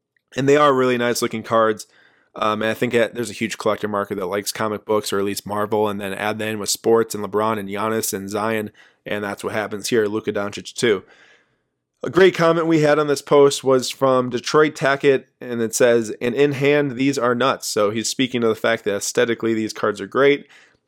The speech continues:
"Pictures don't do these cards justice. Insert of the year so far.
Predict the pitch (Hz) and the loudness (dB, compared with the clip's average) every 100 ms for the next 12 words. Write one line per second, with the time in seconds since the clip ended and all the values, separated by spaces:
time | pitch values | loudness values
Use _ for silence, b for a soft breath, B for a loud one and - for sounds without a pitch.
0 | - 170 180 151 160 151 156 151 - 147 | -2 2 2 4 2 2 2 0 2 2
1 | 139 - 143 143 - 143 - - 151 135 | 2 2 4 4 4 2 0 -6 -4 0
2 | 156 147 123 127 135 139 131 123 131 123 | 4 4 4 2 2 4 4 4 4 6
3 | 123 120 | 4 2